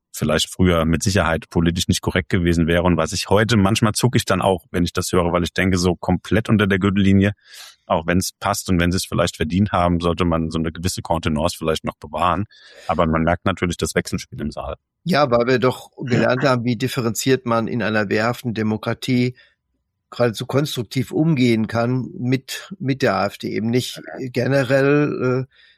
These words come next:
Speaker 2: sondern sehr präzise Einzelnen,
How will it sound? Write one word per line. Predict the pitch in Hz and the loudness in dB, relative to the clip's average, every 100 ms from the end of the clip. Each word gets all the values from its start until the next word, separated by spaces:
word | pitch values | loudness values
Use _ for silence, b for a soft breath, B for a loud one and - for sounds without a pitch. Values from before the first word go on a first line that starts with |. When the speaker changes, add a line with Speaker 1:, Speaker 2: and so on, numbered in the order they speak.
| b | b
Speaker 2:
sondern | - 120 117 113 113 101 - - | -8 -2 2 2 2 -2 -8 -14
sehr | 127 127 131 | -6 2 2
präzise | 135 - 127 - - 131 123 - | 2 -2 -4 -4 -4 0 0 0
Einzelnen, | 135 147 - 143 127 123 127 | -2 -2 0 2 2 2 -2